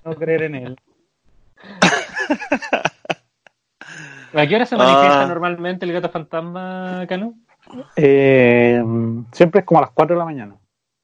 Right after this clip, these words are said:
Speaker 2: Ah, ya. O sea, no, no podríamos haberlo escuchado en este momento o haber
Speaker 4: No.
Speaker 2: tenido alguna muestra de su presencia.
Speaker 4: No, igual no me da susto, ¿eh? Yo entiendo cómo son los, los animalitos y los fantasmas.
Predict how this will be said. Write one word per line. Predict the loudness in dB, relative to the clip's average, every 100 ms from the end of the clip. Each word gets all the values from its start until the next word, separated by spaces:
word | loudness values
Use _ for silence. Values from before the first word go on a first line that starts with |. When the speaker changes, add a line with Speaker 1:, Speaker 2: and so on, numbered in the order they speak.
| _ _ -6
Speaker 2:
Ah, | -4 -2 0 0 0 -2
ya. | -4 -8 _
O | -12
sea, | 0 2
no, | 2 2
no | 2
podríamos | 2 2 2 0
haberlo | -2 -2
escuchado | -6 -4 -2
en | -2
este | -6
momento | -10 -10 -12 -14 -16 -16 -18 -20 _ _
o | -4 -2
haber | 0
Speaker 4:
No. |
Speaker 2:
tenido | -2 -4
alguna | -4 -4
muestra | -6 -8 -4 -4
de |
su | -4 -6
presencia. | -8 -10 -12 -14 _ _ _ _ _ -20 _ _ _ -12
Speaker 4:
No, | -10 -2
igual | 0 2
no | 2
me | 0
da | 0
susto, | -4 -6 -4 -4
¿eh? | -6 -18 _ -16
Yo |
entiendo | -12 -10 -8
cómo | -8 -10
son | -10 -8
los, | -6 -8 -8 -12 -14 _ _ _ _ -6
los | -4
animalitos | -4 -4 -6 -6
y | -8
los | -8
fantasmas. | -12 -12 -16 -16 -20